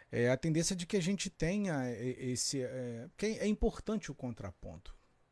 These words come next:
Cara, não existe uma sociedade feita sem o contraponto. Aí vira dita-, ditadura.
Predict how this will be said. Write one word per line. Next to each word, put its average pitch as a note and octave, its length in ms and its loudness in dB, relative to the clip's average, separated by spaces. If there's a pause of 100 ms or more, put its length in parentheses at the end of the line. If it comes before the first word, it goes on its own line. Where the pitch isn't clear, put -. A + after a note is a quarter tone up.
(160)
Cara, C#3+ 180 -4
não E3+ 120 -2
existe F3+ 340 -2
uma C#3 120 -4
sociedade A#2 680 -6
feita C#3 420 -6
sem A#2 180 -2
o A2 40 -8
contraponto. G#2 600 -8
Aí C3+ 80 2
vira D#3+ 200 0
dita-, E3 300 -2
ditadura. F#3 580 -4